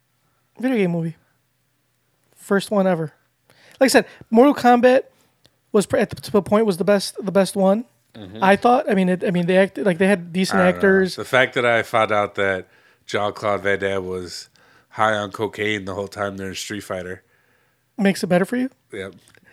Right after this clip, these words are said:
Speaker 2: And the fact that they wanted an American soldier to be played by a Frenchman.
Speaker 1: Belgium. He's from Belgium.
Speaker 2: Whatever the fuck he's from.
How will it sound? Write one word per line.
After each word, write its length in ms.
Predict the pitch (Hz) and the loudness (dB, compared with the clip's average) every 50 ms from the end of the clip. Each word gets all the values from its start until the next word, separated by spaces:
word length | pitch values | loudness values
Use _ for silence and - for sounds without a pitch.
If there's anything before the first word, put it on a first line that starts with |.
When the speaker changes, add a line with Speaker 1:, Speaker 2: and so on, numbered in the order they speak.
| _ - 120 | _ -12 -6
Speaker 2:
And 220 | 120 123 131 131 | -2 0 0 2
the 80 | 127 117 | 0 0
fact 240 | 107 127 127 120 - | 2 2 0 0 0
that 80 | 110 | -4
they 260 | 101 113 110 110 113 110 | -4 -2 0 0 0 -2
wanted 640 | 107 113 - 107 110 113 107 107 107 104 98 - _ _ _ _ _ _ _ _ _ _ _ _ _ _ _ - | -4 -6 -4 0 0 2 2 0 -2 -4 -6 -10 _ _ _ _ _ _ _ _ _ _ _ _ _ _ _ -8
an 160 | 123 120 117 | -6 -4 -4
American 520 | 117 110 110 113 127 131 127 - 127 117 107 | -2 0 2 4 4 4 4 0 -2 -6 -4
soldier 440 | - - 120 120 117 107 107 104 | -2 0 0 0 0 -2 -4 -6
to 60 | 95 98 | -6 -6
be 100 | 101 101 | -8 -10
played 400 | - - 107 104 104 101 98 87 | -10 -8 -6 -6 -6 -6 -6 -8
by 200 | 98 95 95 95 | -6 -6 -6 -4
a 160 | 92 92 90 90 | -6 -6 -8 -10
Frenchman. 640 | - - 120 113 120 113 - - - 98 95 98 - - 196 | -8 -6 -4 -4 -4 -4 -8 -12 -12 -12 -12 -12 -12 -10 -2
Speaker 1:
Belgium. 400 | 165 208 196 190 160 175 165 147 - _ | 4 4 6 6 4 2 -4 -6 -8 _
He's 120 | - 180 - | -12 -10 -10
from 120 | 185 170 | -8 -8
Belgium. 260 | 175 196 196 208 196 | -8 -8 -8 -10 -12
Speaker 2:
Whatever 380 | - 98 101 104 117 123 113 101 | -10 -6 -2 0 2 2 2 0
the 60 | 90 | -4
fuck 180 | - - 95 90 | -6 -8 -10 -8
he's 140 | - 123 127 - | -8 -8 -8 -6
from. 260 | - 107 101 98 | -4 -4 -4 -4